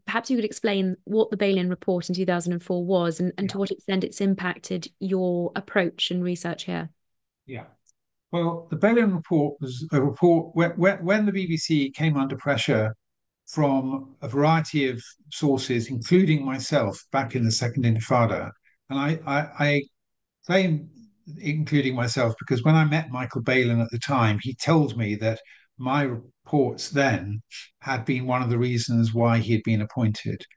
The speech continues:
Speaker 2: What the B B C did was they went and got an independent individual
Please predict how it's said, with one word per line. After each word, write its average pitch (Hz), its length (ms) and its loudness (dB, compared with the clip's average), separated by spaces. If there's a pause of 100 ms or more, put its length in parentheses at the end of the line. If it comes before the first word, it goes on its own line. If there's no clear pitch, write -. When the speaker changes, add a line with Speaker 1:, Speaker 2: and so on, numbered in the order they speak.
(300)
Speaker 2:
What 233 180 2
the 220 60 -4
B 196 140 2
B 170 140 0
C 160 220 0
did 143 260 0
was 131 160 -2
they 143 160 2
went 156 300 4
and 160 80 0
got 156 200 2
an 151 140 -2
independent 165 960 0 (360)
individual 120 720 -2